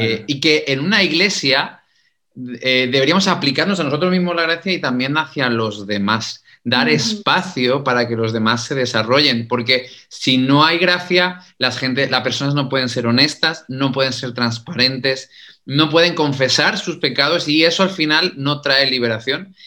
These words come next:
Speaker 2: Entonces me parecía muy interesante esta frase, "La gracia no es machac-, eh, no es licencia para pecar", gente que nos escucha, amigos podcasteros,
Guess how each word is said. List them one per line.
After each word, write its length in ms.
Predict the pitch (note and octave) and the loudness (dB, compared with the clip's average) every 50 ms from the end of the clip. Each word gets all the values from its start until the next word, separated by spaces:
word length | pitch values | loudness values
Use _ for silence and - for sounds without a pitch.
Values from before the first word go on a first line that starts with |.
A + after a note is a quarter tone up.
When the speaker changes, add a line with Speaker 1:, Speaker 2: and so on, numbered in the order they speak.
| B2 A#2+ - - _ - | -4 -4 -4 -8 _ -6
Speaker 2:
Entonces 580 | B2+ B2+ B2+ A#2+ C3+ C#3 C#3 C#3+ D3+ D#3 D3 | -2 -2 -2 0 -2 -2 0 2 0 2 2
me 80 | C#3+ C#3 | 2 2
parecía 260 | C3+ B2+ A#2 C#3+ D3 | 2 2 2 2 0
muy 160 | D3 D3 D#3 D#3+ | 0 0 -2 -2
interesante 420 | D3+ D3 C3+ C3 C3+ C3+ C3+ B2 | 0 0 0 0 0 -2 0 -2
esta 180 | A#2+ A2+ B2 A2+ | -2 -2 -2 -4
frase, 340 | A2+ - B2+ C3 B2 - A#2 | -2 0 0 0 0 0 0
"La 200 | A2 A#2 A#2 A#2 | 0 0 0 0
gracia 580 | A#2+ B2+ C3+ F3 G3 F#3+ - D#3 D3+ D#3 E3 - | 0 0 0 0 -2 -2 -2 -2 0 0 -2 -4
no 340 | C3+ C3+ C3 C#3 C#3+ D3 D3 | -8 -8 -4 -2 0 2 2
es 320 | C#3+ D3 D3+ D3+ - - - | 2 2 0 -2 -4 -8 -8
machac-, 540 | - B2 C3 C3 B2 - - A#2 A2 A#2 - | -4 -2 0 0 0 0 0 -2 -2 -2 -2
eh, 220 | - B2 A#2+ A#2 - | 0 0 0 0 0
no 140 | A#2+ C3 C#3 | -2 -2 0
es 160 | D3 C#3+ C#3 - | 0 0 -2 -4
licencia 340 | C3 B2+ A#2+ C3 B2+ C#3+ B2 | -6 -6 -6 -4 -4 -2 0
para 220 | C3 B2 A#2+ A#2 A#2 | 0 0 0 0 -2
pecar", 300 | A2+ G2 - C#3+ F3 - | -4 -4 -2 -2 -2 -2
gente 280 | - D3 B2+ A#2+ B2+ | -6 -8 -8 -8 -8
que 80 | A#2+ B2 | -6 -6
nos 200 | A#2 A#2 A#2 - | -6 -6 -6 -8
escucha, 480 | - - - F3 G3 F#3+ - B2 A#2 - | -12 -10 -6 -6 -4 -2 0 0 0 0
amigos 460 | - - A2+ A2+ B2+ D#3 D3+ C3+ - | -2 -4 -2 -2 -2 -2 -2 -4 -4
podcasteros, 640 | - B2 A#2+ - A#2 A2+ - - F3 F#3+ D3+ F#2+ | -4 -6 -6 -6 -8 -6 -2 0 0 0 0 -2